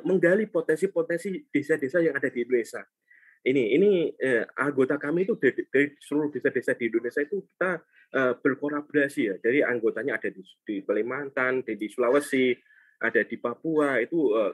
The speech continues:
kolaborasi, eh, dari Kendi. Apa sih pelayanan, layanan yang ada di Kendi ada apa aja? Ada pembangkitan, ada P L T S, mikrohidro, ada biogas, ada bank sampah, ada distribusi, ada sekolah energi juga di kita. Kita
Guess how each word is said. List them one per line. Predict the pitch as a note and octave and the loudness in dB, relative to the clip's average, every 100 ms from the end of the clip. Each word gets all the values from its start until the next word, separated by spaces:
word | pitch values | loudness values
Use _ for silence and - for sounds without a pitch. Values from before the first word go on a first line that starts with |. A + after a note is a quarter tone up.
| - | -2
kolaborasi, | C#3 C3+ - B2+ G#2+ D#3 D#3+ - A#2 | -4 -4 -2 -4 -2 -6 -8 -6 -4
eh, | A2 | -2
dari | - A2+ - | 0 -2 -2
Kendi. | B2 G#2 F#2 _ _ - | -8 -10 -12 _ _ -8
Apa | B2+ F#3 | -6 0
sih | G#3 - C#3 C#3 | 0 2 0 0
pelayanan, | D3 D3 D3+ F#3+ - _ - | 0 2 2 0 -2 _ -4
layanan | C#3 D3 E3 | 0 0 0
yang | D3 D3 | -2 -2
ada | C3+ | -6
di | D3 | -4
Kendi | E3 E3+ | -2 0
ada | D3 | 0
apa | C3 D3+ | -2 -4
aja? | D3+ G2+ | -2 -2
Ada | - | -4
pembangkitan, | - G#2+ G#2 D3+ - C#3+ C#3 - - _ | -8 -12 -12 -14 -6 -6 -6 -10 -20 _
ada | - | -2
P | - G#2+ | 2 2
L | A#2+ | 2
T | - | 0
S, | - C3+ - - G#2 F#2+ - | 0 0 -2 -4 -4 -4 -6
mikrohidro, | A2+ A#2+ C#3+ C#3+ | -4 -2 -4 -2
ada | A#2+ G#2 A#2+ | -2 0 -2
biogas, | - D3 D3 C#3+ C3+ | 0 0 2 0 0
ada | - - A2+ | -4 -4 -2
bank | - A#2+ | 0 -4
sampah, | A#2 D3 D3 C#3+ C3 - _ _ - - - | -2 -2 0 -2 -2 -6 _ _ -20 -12 -4
ada | A#2+ - C3 C3 B2+ A#2+ B2 A#2 A#2 - | -4 2 4 4 4 4 2 2 0 -4
distribusi, | - - B2 A#2 D3 D3 E3 | -12 -2 -2 0 -2 -2 -4
ada | - - G#3+ G#3 | -2 2 2 2
sekolah | - F#3 F#3 - | -4 -2 -2 0
energi | F#3+ - F#3 | -2 -2 -10
juga | - - B2+ | -6 -2 -2
di | A2 | -2
kita. | - G#2 G2+ | -4 -4 -4
Kita | - - | -6 0